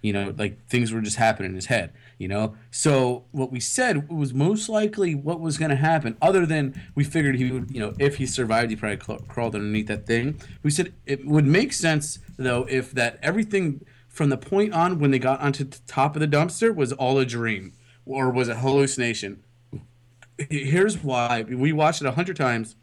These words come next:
and before they get up onto that, uh, that, uh, dumpster,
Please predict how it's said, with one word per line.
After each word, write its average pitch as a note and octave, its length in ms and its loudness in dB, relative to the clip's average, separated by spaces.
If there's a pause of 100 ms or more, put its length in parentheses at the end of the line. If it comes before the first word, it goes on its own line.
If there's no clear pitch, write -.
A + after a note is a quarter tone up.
(960)
and C#3+ 260 4
before C#3+ 320 2
they G3 80 6
get F3 100 -2
up D#3 120 -4
onto D3+ 260 -4
that, A#2+ 240 -4
uh, G2+ 360 -2 (380)
that, G#2 340 -2
uh, G2 260 -4 (840)
dumpster, G#2+ 540 -2